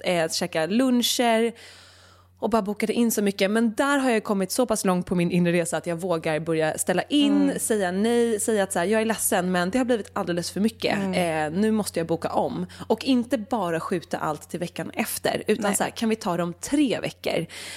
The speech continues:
Speaker 1: Eller kan vi ta det om två veckor?"
Speaker 2: Ja, för där är en annan sak, så här, "Jag kan inte idag, men, men ska vi ta, eller så ses vi en timme." Du vet, att man försöker liksom så här gå runt och liksom så här, och man vet innerst inne att så här, "Nej, boka bara om.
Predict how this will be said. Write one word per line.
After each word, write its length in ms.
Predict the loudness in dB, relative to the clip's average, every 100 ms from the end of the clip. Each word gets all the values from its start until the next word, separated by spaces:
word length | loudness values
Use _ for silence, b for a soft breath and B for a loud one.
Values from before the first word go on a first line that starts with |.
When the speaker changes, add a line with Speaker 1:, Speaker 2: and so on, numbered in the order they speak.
| B
Speaker 1:
Eller 120 | -2
kan 100 | -2
vi 60 | -4
ta 120 | -4
det 60 |
om 100 | -6
två 400 | -6 -4 0 0
veckor?" 320 | -2 -4 -4 0 0
Speaker 2:
Ja, 80 |
för 120 | 0 0
där 180 | 2
är 40 | 0
en 100 | 0
annan 220 | 0 0
sak, 160 | 0 -2
så 120 | 0
här, 120 | 0 0
"Jag 160 | -2
kan 280 | -2 -8 -6
inte 160 | -6 0
idag, 200 | 0 0
men, 160 | -4 -6
men 160 | -8 -6
ska 140 | -4
vi 60 | 0
ta, 140 | 0
eller 180 | 2 -2
så 180 | 0 0
ses 260 | 0 0
vi 60 | 0
en 140 | 0
timme." 220 | 2 0 2
Du 60 |
vet, 100 | 0
att 60 | 0
man 120 | -2
försöker 260 | -2 -2 -2
liksom 260 | 0 2
så 80 | 2
här 80 | 0
gå 240 | 0 0
runt 420 | 2 0 -2 -2
och 60 | -2
liksom 220 | 0 0
så 120 | 0
här, 120 | 0 -2 B B B
och 80 |
man 180 | 0 0
vet 240 | 0 -2 -2
innerst 260 | -4 0
inne 140 | 2 2
att 100 | 2
så 60 |
här, 120 | 0 0
"Nej, 320 | 2 2 2
boka 360 | 0 0 0 0
bara 180 | 0
om. 320 | 0 -2 -2